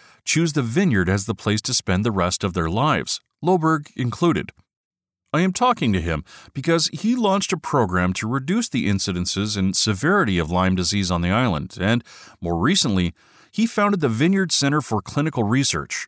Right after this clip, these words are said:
along with Lena Prisco, former Martha's Vineyard Hospital Laboratory Director. The center's purpose is to make Martha's Vineyard a national leader for tick and tick-borne disease research. As we sit on our veranda,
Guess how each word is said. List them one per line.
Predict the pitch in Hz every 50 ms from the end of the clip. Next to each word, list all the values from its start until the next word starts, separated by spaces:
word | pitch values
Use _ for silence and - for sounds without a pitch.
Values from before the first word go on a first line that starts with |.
| - _
along | 110 110 117 127 131 131
with | 123 110 - -
Lena | 117 127 131 131 123
Prisco, | - - - 165 170 - - 90 67 - - _ _ _ - - - _ -
former | - - 165 190 196 196 175
Martha's | 139 131 135 147 139 - 123 101 98
Vineyard | 110 120 117 110 110 107
Hospital | - - - 123 127 - - - 147 143
Laboratory | 120 110 98 101 101 101 90 - 95 92 90
Director. | 78 87 85 101 120 127 - - 73 - - _ _ _ _ _ _ _ _ _ _ _ _ _ - - - - -
The | 147
center's | - - 262 302 - -
purpose | - - - 120 92 78 - 117 - - - - - - _
is | - 147 -
to | -
make | 185 220 247 -
Martha's | 127 117 120 139 165 - 185 175 151 123
Vineyard | 110 107 98 87 85 87 87 - _
a | 120
national | 117 117 120 139 151 170 175 - - 180 160 135
leader | 135 175 202 196 - 180 160
for | - - - 113 117
tick | 117 - - - 120 101 - - - -
and | 113 110 107 104 - -
tick-borne | - - 202 - - _ 135 127 131 135
disease | 139 131 107 92 101 101 95 92
research. | 98 139 185 185 - - 85 - - - - - _ _ _ _ _ _ _ _ _ _ _ _ _ _ _ - - - - - -
As | - 226 233
we | 262 240
sit | - - - 165 147
on | 143 135 127
our | 113
veranda, | 101 107 95 95 95 92 87 80 - -